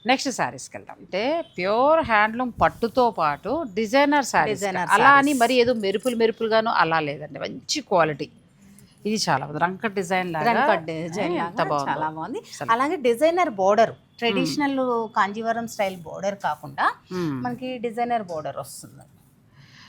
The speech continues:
Speaker 1: ఒకటి ఏంటంటే మీరు పెద్ద బోర్డర్, మామూలు కంచి బోర్డర్ ఒకటి ఎలా తీసుకున్న ట్రెడిషనల్ శారీ, ఇది ఒకటి తీసుకోవచ్చు. అంటే మనం పట్టు చీర పేరు చెప్పి మనం ఫంక్షన్లకి ఏంటంటే ఒక నాలుగైదు తీసుకుంటాం పెళ్ళి అంటే,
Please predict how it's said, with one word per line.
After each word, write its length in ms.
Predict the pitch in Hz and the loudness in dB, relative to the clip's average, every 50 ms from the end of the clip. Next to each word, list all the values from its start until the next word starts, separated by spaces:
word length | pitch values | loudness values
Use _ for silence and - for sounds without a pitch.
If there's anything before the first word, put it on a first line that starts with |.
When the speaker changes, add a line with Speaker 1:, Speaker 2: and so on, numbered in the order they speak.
| - - - | -12 -6 -6
Speaker 1:
ఒకటి 280 | 220 - 330 - 349 | 0 0 0 2 2
ఏంటంటే 680 | 330 320 311 269 294 285 254 - 359 415 440 403 349 269 | 2 2 2 0 0 -2 0 2 2 2 2 2 2 0
మీరు 180 | 233 247 277 220 | 0 -2 -4 0
పెద్ద 300 | - 262 240 214 - 302 | 2 2 2 4 4 4
బోర్డర్, 360 | 262 247 277 277 262 262 247 | 6 6 6 6 6 4 4
మామూలు 240 | 233 247 247 262 254 | 6 6 6 6 6
కంచి 300 | 247 247 240 - - 247 | 2 0 0 0 -4 0
బోర్డర్ 300 | 220 247 247 240 240 240 | 2 4 4 4 2 0
ఒకటి 200 | 220 233 220 233 | 0 2 4 4
ఎలా 180 | 220 220 233 | 6 6 6
తీసుకున్న 380 | 233 233 226 202 - - 226 220 | 6 4 -2 -6 -4 0 2 2
ట్రెడిషనల్ 560 | 202 190 185 170 175 190 185 - 202 185 170 | 2 4 2 0 2 0 -2 -2 -4 -2 -2
శారీ, 440 | - - 165 147 156 196 294 370 - _ _ _ _ _ _ _ _ _ | -2 0 0 0 0 0 -2 -4 -6 _ _ _ _ _ _ _ _ _
ఇది 140 | 320 311 330 | 0 2 2
ఒకటి 140 | 285 285 233 | 2 2 0
తీసుకోవచ్చు. 420 | 208 185 - - - 156 - 190 | 0 -2 -4 -4 -6 -4 -2 -2
అంటే 140 | 196 - 311 | -2 -2 2
మనం 220 | 254 277 269 269 | 4 4 4 4
పట్టు 300 | 247 - 220 208 - 262 240 - | 6 6 6 6 6 0 -2 -2
చీర 120 | 302 294 285 | 0 0 0
పేరు 280 | - 254 254 254 247 | 0 2 2 2 2
చెప్పి 280 | 226 247 240 - 262 254 | 0 -4 -4 -2 -2 0
మనం 240 | 233 240 233 233 220 | 0 0 -2 -2 0
ఫంక్షన్లకి 540 | - 202 202 196 - - 240 233 226 214 | 0 0 0 0 -4 -4 -4 -2 -2 -2
ఏంటంటే 480 | 214 208 202 190 208 208 202 254 254 233 | -4 -4 -4 -6 -8 -6 -4 -2 -2 -2
ఒక 160 | 214 202 - 202 190 185 180 180 | -2 -2 -2 -2 0 0 0 -2
నాలుగైదు 460 | 175 156 151 165 180 185 208 208 208 247 | -2 -2 -2 -2 -2 -2 -4 -4 -4 -4
తీసుకుంటాం 480 | 226 262 226 - - 240 208 240 180 - | -6 -6 -6 -6 -8 -2 -2 -2 -2 0
పెళ్ళి 220 | - 165 160 160 160 | -2 -2 0 -2 -2
అంటే, 280 | 147 135 - - - | -4 -4 -8 -12 -16